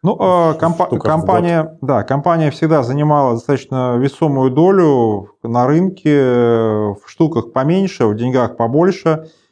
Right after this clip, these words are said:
Speaker 1: Если мы берём, м, вообще, в принципе, там, годовой план, м, то в сентябре, естественно, когда выходит новая модель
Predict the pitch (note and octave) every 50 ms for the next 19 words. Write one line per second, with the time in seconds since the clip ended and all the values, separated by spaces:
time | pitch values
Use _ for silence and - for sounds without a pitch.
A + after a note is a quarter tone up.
0 | _ _ - C#3 D3 D3 - D3 D3 C#3+ C3+ D3 D3 D3+ D3 C#3+ C#3 C3+ - -
1 | C3+ C3 B2+ B2+ B2+ B2 B2+ C3 - - G#3 G3 G3 - D3+ C#3 B2+ - - -
2 | - A2+ A2+ A2 A2 G#2+ G#2 G2+ - F2+ F#2 F#2 F#2 F#2+ G2+ A#2+ A#2 C3+ C#3 C3+
3 | C3 A2+ - - C#3 D3+ E3+ G3+ G#3 G#3 - - _ _ _ _ _ _ _ _
4 | - C#3+ C#3 C3+ B2+ A#2+ A#2+ B2 B2+ - - - C#3+ B2+ - C3+ C3 D3+ F3 F3
5 | C#3+ B2 - C3 B2 B2 - A2+ G#2+ A#2+ A2+ A#2 A#2 A#2+ A#2 A#2+ C3+ B2 A#2+ A#2+
6 | A#2+ B2+ B2+ C3 B2+ C3 C#3 C#3 C#3+ F3 F#3+ G3+ G3 F#3 D#3+ -